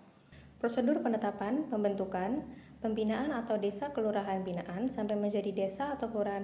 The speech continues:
sadar hukum. Yang pertama adalah pembentukan desa atau kelurahan sadar hukum diawali dengan penetapan suatu desa atau kelurahan yang telah memiliki kelompok sadar hukum menjadi desa atau kelurahan binaan.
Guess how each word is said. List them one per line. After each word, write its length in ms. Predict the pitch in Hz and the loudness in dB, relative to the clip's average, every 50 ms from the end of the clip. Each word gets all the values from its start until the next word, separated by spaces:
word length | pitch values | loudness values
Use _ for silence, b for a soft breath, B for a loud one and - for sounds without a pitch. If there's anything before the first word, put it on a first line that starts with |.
| 196 | -4
sadar 240 | - 202 180 180 170 | -4 -2 -2 -2 -2
hukum. 320 | 175 170 - 202 202 240 262 | -2 -4 -2 0 0 0 2
Yang 300 | 262 233 214 214 220 190 | 2 0 0 0 -2 -4
pertama 480 | - - 160 156 160 170 214 254 233 | -4 -4 -6 -6 -4 -2 -2 -2 -2
adalah 420 | 208 185 175 170 156 160 175 233 269 - B B B B B B B B B B B B - - | -2 -2 -2 -2 -2 0 -2 -2 -2 -2 B B B B B B B B B B B B -20 -12
pembentukan 640 | - - 226 220 208 208 202 208 214 220 285 302 330 | -4 -2 2 4 4 4 2 2 0 -2 0 0 2
desa 400 | 262 220 202 - - 190 196 220 | 2 2 2 2 0 0 2 2
atau 160 | 214 208 - 190 - | 0 -2 -4 -4 -2
kelurahan 320 | 208 190 214 190 190 190 | -2 -2 0 -2 -2 -2
sadar 240 | - 196 190 185 175 | -2 -2 -2 0 0
hukum 400 | 190 190 - - 202 208 240 285 | -2 -4 -2 -2 0 0 0 2
diawali 720 | 262 240 - 202 196 190 190 185 190 196 226 262 294 277 | 0 0 0 0 0 2 2 2 2 0 0 0 2 2
dengan 240 | 226 214 208 202 202 | 2 2 2 0 0
penetapan 560 | 202 - 196 196 - - 190 190 190 190 190 | -2 -2 -2 -2 -2 -2 -4 -2 -2 -4 -4
suatu 240 | 190 - 190 185 - | -4 -6 -6 -4 -4
desa 400 | 190 185 202 226 - 302 285 277 | -2 -2 -2 -2 -2 -4 -4 -2
atau 80 | - - | -4 -4
kelurahan 640 | - 214 185 180 175 170 170 180 190 202 226 254 254 | -4 -4 -4 -4 -4 -4 -4 -2 -2 0 2 2 4
yang 240 | 226 214 208 208 | 4 2 0 0
telah 240 | 208 - 214 240 269 | -2 -2 -2 -2 0
memiliki 640 | 294 277 254 233 214 202 202 202 208 - 208 196 196 196 - | 0 2 2 2 2 2 0 -2 -4 -4 -4 -4 -4 -2 -2
kelompok 480 | 202 196 202 208 208 269 269 269 - | -2 0 0 0 0 -2 -2 -2 -4
sadar 240 | - 220 202 190 190 | -4 0 0 0 0
hukum 320 | 196 175 170 - 190 214 | 0 -4 -2 0 0 2
menjadi 400 | 240 247 233 - 196 190 196 190 | 2 0 0 0 0 -2 -2 -4
desa 480 | 180 190 185 190 190 - 262 262 254 254 | -2 -2 -2 -2 -2 -2 -2 -2 -2 -2
atau 80 | - - | -2 -2
kelurahan 400 | - 190 185 185 185 180 175 180 | 0 0 0 0 -2 -2 -4 -4
binaan. 320 | 175 175 170 170 165 160 | -4 -4 -4 -6 -6 -8